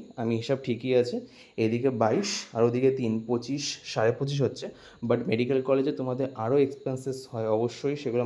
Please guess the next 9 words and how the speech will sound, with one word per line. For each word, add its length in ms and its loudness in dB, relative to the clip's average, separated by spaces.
মাথায় 260 -4
রাখতে 260 -6
হবে। 120 0
বোন 160 0
সেট 180 0
বলো 200 2
অথবা 260 0
other 160 4
বুকস 220 -2